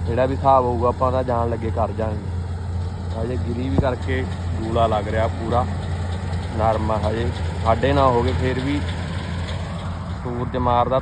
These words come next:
ਧਾਹਾਂ, ਕਹਿੰਦਾ ਚੱਕ ਰਿਹਾਂਗੇ ਗਰੀਬੀ। ਇਉਂ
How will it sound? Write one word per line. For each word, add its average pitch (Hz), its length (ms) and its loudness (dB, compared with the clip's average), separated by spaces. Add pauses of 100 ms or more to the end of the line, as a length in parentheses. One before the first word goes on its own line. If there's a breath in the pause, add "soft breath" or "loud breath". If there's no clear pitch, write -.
ਧਾਹਾਂ, 117 440 4 (1700)
ਕਹਿੰਦਾ 127 220 0
ਚੱਕ 123 440 -2
ਰਿਹਾਂਗੇ 117 380 -2
ਗਰੀਬੀ। 117 400 -4 (3500)
ਇਉਂ 143 180 6